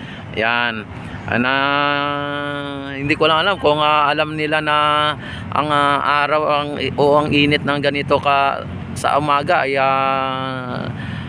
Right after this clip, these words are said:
ah, magandang, ah, ano, no? Vitamin C. Ayan. Oh, ito, ano,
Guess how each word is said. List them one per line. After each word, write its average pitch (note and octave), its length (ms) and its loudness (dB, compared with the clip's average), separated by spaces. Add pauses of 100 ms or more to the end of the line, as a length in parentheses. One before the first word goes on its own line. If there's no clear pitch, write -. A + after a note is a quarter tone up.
(160)
ah, A#2+ 560 4
magandang, C#3+ 560 0
ah, C3 560 -2
ano, C3 160 -4
no? C#3 240 -2 (160)
Vitamin C3+ 400 0
C. C3+ 400 0 (560)
Ayan. G#2 720 -2 (1120)
Oh, E3+ 320 4
ito, - 160 0 (480)
ano, D#3 400 0